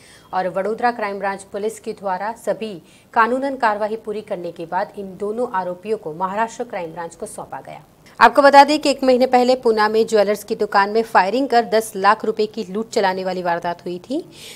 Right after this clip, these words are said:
पच्चीस नवंबर की यह घटना है, जब पुणे के कोथरूड रोड पर स्थित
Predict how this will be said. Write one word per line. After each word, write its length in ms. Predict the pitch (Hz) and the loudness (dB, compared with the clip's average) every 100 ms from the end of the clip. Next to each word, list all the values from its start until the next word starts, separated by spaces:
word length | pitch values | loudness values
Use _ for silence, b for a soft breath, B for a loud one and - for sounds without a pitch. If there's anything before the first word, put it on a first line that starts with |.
| B | B
पच्चीस 360 | 226 226 247 240 | 2 2 -2 -2
नवंबर 420 | 226 214 220 247 247 | 0 2 4 4 4
की 140 | 240 | 0
यह 180 | 214 208 | -2 0
घटना 320 | 202 202 - | 0 0 0
है, 160 | 214 262 | 0 0
जब 200 | 226 226 | -2 -2
पुणे 260 | 202 202 208 | -2 0 0
के 120 | 214 226 | 0 -2
कोथरूड 540 | 220 202 196 240 277 | 0 -2 -2 -2 0
रोड 260 | 269 208 214 | 2 0 0
पर 180 | 220 240 | 0 -2
स्थित 400 | 240 - - | -2 -4 -2